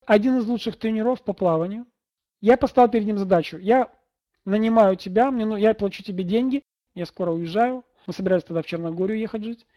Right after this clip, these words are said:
Я хочу научиться плавать километр профессионально, брасом, кролем, неважно. Он говорит: «Окей, прыгай в бассейн, покажи, что ты умеешь». Я поплавал.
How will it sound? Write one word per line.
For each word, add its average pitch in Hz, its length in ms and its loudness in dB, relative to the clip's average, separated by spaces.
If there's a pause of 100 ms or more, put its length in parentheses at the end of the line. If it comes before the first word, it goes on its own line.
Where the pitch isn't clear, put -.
(300)
Я 233 100 4
хочу 262 220 0
научиться 240 380 -2
плавать 247 340 4
километр 214 500 0
профессионально, 175 840 -4
брасом, 190 420 2
кролем, 185 360 -2
неважно. 151 420 -6 (420)
Он 185 140 -8
говорит: 196 200 2
«Окей, 277 300 2
прыгай 208 300 2
в 185 40 0
бассейн, 214 360 -2
покажи, 185 260 -4
что 190 140 -14
ты 175 100 -8
умеешь». 160 400 -6 (720)
Я 269 140 4
поплавал. 202 600 2